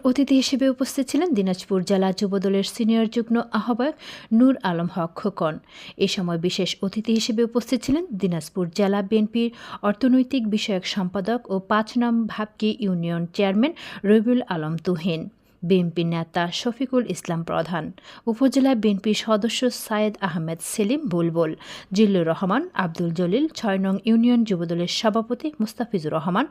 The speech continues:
মশিউর রহমান চৌধুরী, লোকমান হোসেন, চার নং কামারপাড়া ইউনিয়ন যুবদলের সভাপতি সোহাগ ইসলাম সহ ছয়টি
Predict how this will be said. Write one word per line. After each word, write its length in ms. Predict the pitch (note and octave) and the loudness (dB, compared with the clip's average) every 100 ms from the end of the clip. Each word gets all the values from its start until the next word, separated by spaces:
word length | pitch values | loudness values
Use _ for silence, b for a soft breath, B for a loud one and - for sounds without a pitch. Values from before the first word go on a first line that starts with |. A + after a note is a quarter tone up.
| B B B | B B B
মশিউর 360 | G3 A3 - G#3 D#3+ | 2 2 2 0 -2
রহমান 340 | - E3+ E3+ | -4 -4 -4
চৌধুরী, 440 | E3+ F#3 F3+ G#3 F4 - b G3 | -2 0 0 0 -2 -6 b -2
লোকমান 360 | G#3+ G#3 F3+ - | 0 0 -2 -2
হোসেন, 280 | F#3 A#3 D4 - B B | -6 -4 -4 -6 B B
চার 200 | B3 B3 | 0 4
নং 240 | B3+ C4 C4 - | 6 6 4 2
কামারপাড়া 540 | A3 A3+ A#3 B3 B3 B3 | 2 4 2 2 2 2
ইউনিয়ন 320 | F#3+ F#3 F3 E3+ | 0 0 0 -2
যুবদলের 500 | F3+ F3 F3 F3 F3+ - | -2 -2 -2 -2 -2 -2
সভাপতি 480 | G#3 A3 A#3+ B3 C4+ - | 0 0 -2 -6 -8 -6
সোহাগ 280 | - A#3 G3+ - | -2 -2 -2 -4
ইসলাম 240 | - E3+ E3+ | -6 -4 -4
সহ 240 | - F#3 C#4 - B B | -4 -2 -4 -6 B B
ছয়টি 400 | - B3+ B3+ C4 | -2 0 0 0